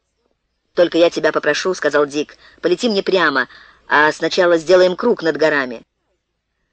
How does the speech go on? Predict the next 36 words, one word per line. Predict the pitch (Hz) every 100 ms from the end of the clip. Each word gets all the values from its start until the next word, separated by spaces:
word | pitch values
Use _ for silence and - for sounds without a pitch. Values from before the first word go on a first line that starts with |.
| _ _ -
«Павлыш | 339 370 -
прав, | - 131 - _ _ -
с | 214
биоискателем | 311 339 330 339 311 285 247
легче». | 143 - - -
«Я | 139 151
знаю», — | 170 202 135 131
сказал | 139 139 139
Дик. | 135 110 - - -
«Хорошо», — | 165 180 - 370 - _
сказала | - 139 135 123
Салли. | - 120 101 - _ _ _ _ -
Она | 170 320
была | 370 392
согласна | 381 254 208 - 180
с |
Диком, | 151 160 165 156 - -
никто | 170 - 269
из | 269 196
них | 262
не | 269
сказал | 262 277 349 262
вслух, | - 165 175 151 - -
но | 165
оба | 175 175
понимали, | 196 220 269 240 147
что | -
если | 147 208 - 175
люди | 208 175
заблудились, | 170 147 147 143 175 240 - - -
то | 180
в | 165
этом | 190 220
морозе | 185 156 180 196 196
каждая | 196 226 202 202
минута | 190 175 269 220